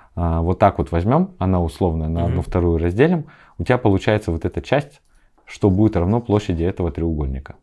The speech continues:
Speaker 1: Вот это будет у тебя развитием, по факту. Я тебе просто пытаюсь ввести формулу.
Speaker 2: Я понимаю, я просто не очень понимаю вот эту твою величину. Скорость, э, что значит?
Speaker 1: Скорость, это значит вот это.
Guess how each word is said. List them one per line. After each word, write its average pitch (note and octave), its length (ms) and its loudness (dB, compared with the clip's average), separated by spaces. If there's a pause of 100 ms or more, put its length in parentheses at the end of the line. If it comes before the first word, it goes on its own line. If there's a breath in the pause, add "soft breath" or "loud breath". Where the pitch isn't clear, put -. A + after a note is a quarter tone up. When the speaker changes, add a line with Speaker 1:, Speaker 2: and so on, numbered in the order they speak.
(280 soft breath)
Speaker 1:
Вот F2+ 260 -2
это C3+ 300 2
будет G2 420 0
у - 40 -8
тебя F2 300 -2
развитием, D#2+ 720 -6
по F2 100 -4
факту. - 440 -2
Я F#2+ 140 4
тебе G#2+ 200 4
просто A2 300 0 (240)
пытаюсь - 420 2
ввести F#2 420 -2
формулу. D#2+ 500 -2
Speaker 2:
Я G#2+ 160 -2
понимаю, B2 580 0
я G#2 100 2
просто A#2 320 -8
не A#2+ 60 -4
очень A2+ 160 -12
понимаю A2+ 360 -4
вот A2 240 -6
эту A#2 200 -6
твою G#2 240 -8
величину. G#2 480 -12 (340 soft breath)
Скорость, - 680 -6
э, G2+ 320 -4
что - 200 -12
значит? G2 440 -12
Speaker 1:
Скорость, F#2+ 480 -2
это E2+ 220 -2
значит D#2+ 420 -6
вот E2+ 160 -6
это. G#2+ 260 -8